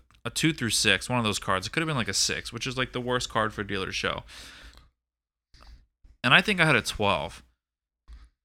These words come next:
And I'm pretty sure I s-, I sat on that hand. And at this point, I was already getting pretty buzzed. So I think I just forgot, like, I can't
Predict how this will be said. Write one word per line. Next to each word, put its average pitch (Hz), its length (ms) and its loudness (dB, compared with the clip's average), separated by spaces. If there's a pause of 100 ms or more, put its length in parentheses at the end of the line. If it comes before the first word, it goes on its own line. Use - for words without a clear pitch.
(200)
And 120 80 0
I'm 113 80 0
pretty 202 280 0
sure 185 180 4
I 135 80 8
s-, - 400 4
I 113 100 4
sat 120 320 4
on 113 120 2
that 101 160 2
hand. 95 380 0 (520)
And 117 80 4
at 120 60 2
this 196 120 2
point, 151 200 2
I - 20 6
was 117 120 4
already 113 200 8
getting 101 180 4
pretty 101 200 0
buzzed. 92 360 0
So 95 80 0
I 98 40 2
think 139 180 -6
I 143 80 2
just 131 200 -2
forgot, 92 580 2
like, 92 300 4 (1500)
I - 40 2
can't - 140 0